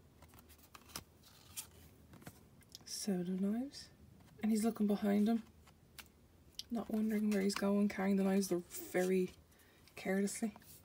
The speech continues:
Eight of swords, eight of knives. Wow. No matter, I always love seeing different versions of this card because it, it shows a lot of, like, mental health strain and obstacles in the way.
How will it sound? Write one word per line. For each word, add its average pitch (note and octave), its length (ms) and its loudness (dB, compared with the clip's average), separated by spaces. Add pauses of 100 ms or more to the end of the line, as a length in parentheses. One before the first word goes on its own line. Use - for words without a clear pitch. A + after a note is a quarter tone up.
(1040)
Eight G#3 240 0
of G#3 80 -4
swords, A3 340 -2
eight G#3 140 -4
of G#3 120 -10
knives. A3 320 -4 (1700)
Wow. G#3 320 -2 (1500)
No A#3 80 8
matter, C4 400 6
I - 60 4
always A#3+ 260 6
love A3+ 180 2
seeing G#3 200 2
different G3+ 260 2
versions G3 340 4
of F#3 100 -6
this F#3 200 0
card F#3+ 380 0
because F3 580 -2 (480)
it, G#3 120 4 (240)
it G#3 140 2
shows - 680 4
a E3+ 60 4
lot F#3 340 4
of, G3+ 100 -8
like, F3 220 -2
mental F#3 320 2
health F#3 320 -2
strain F3 400 2
and E3+ 220 -4 (1300)
obstacles A3 480 4
in G#3+ 80 10
the G#3+ 60 6
way. A#3+ 260 4